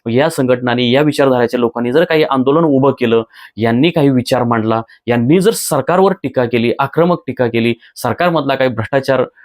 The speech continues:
अ, चव्हाट्यावर आणला, सरकारमधल्या काही मंत्र्यांना, अ, अडचणी येतील अशी काही प्रकरणं जर बाहेर काढली, असे पत्रकार सुद्धा असतील आमच्या वि-, आमच्यासारखे जे या विचारधारेचे आहेत, तर यांच्यावर खोटे गुन्हे दाखल करायचे, अ, हे आतापर्यंत,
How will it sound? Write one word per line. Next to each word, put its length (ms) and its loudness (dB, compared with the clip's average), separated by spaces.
अ, 60 -6
चव्हाट्यावर 440 0
आणला, 240 0
सरकारमधल्या 580 -2
काही 180 2
मंत्र्यांना, 600 0
अ, 40 -6
अडचणी 640 0
येतील 320 0
अशी 220 -4
काही 140 2
प्रकरणं 420 0
जर 140 2
बाहेर 200 -2
काढली, 340 -4
असे 200 -4
पत्रकार 320 -2
सुद्धा 220 -2
असतील 200 -4
आमच्या 240 -2
वि-, 100 -2
आमच्यासारखे 500 0
जे 160 2
या 80 2
विचारधारेचे 600 0
आहेत, 360 -8
तर 80 0
यांच्यावर 720 0
खोटे 260 -2
गुन्हे 220 2
दाखल 280 -2
करायचे, 480 -2
अ, 40 -8
हे 340 -4
आतापर्यंत, 520 0